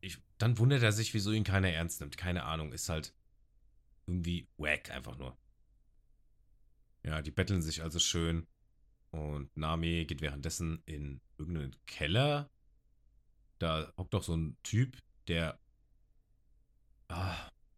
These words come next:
so auffällig gezeichnet ist, dass jedem klar sein sollte, der wacht gleich auf.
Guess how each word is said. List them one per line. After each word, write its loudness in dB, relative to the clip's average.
so 8
auffällig 6
gezeichnet 4
ist, 0
dass 0
jedem 2
klar 4
sein 2
sollte, 2
der 2
wacht -6
gleich -4
auf. -2